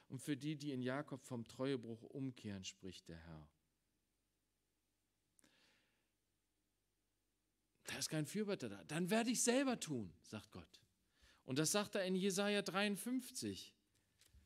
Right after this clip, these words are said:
Was steht da in Jesaja dreiundfünfzig, Vers zwölf?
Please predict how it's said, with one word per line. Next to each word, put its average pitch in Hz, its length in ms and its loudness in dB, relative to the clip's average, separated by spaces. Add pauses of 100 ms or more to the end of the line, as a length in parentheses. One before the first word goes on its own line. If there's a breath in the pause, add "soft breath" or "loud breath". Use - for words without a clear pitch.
(360)
Was 127 160 -4
steht 190 260 2
da 208 280 4
in 127 100 -2
Jesaja 180 520 2
dreiundfünfzig, 202 800 -2
Vers 190 320 -2
zwölf? 190 420 -2